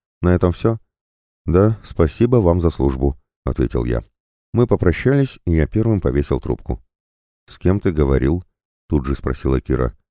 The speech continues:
«С капитаном С Г Б», — спокойно ответил я. «Не беспокойся, они профессионалы и не досадят ни тебе, ни твоей маме». Не удержавшись, я посмотрел на насупившуюся девушку и усмехнулся.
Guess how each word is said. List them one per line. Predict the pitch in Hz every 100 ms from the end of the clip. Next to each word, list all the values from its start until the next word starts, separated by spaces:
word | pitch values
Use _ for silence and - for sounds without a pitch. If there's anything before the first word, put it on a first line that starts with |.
| _ _ _ _
«С | -
капитаном | 85 92 87 101 104 92
С | 76
Г | 76
Б», — | 69 82 - _ _ _
спокойно | - - - 64 64
ответил | - 64 60
я. | 62 62 - _ _ _ _
«Не | 107
беспокойся, | 107 107 113 113 78 - 58 - _ _
они | - 82 82
профессионалы | 82 - 76 85 87 95 71 57 -
и | -
не | 92 92
досадят | 82 - 78 73
ни | 69
тебе, | - 71 90 123 110
ни | 92 104
твоей | 82 76 69
маме». | 60 60 60 - _ _ _ _ _
Не | -
удержавшись, | 67 62 62 76 87 - -
я | 67
посмотрел | 71 - 67 76 71
на | 67 69
насупившуюся | 67 - - 65 69 65 65
девушку | 69 82 71 - 64 - _
и | -
усмехнулся. | 71 - 64 58 58 55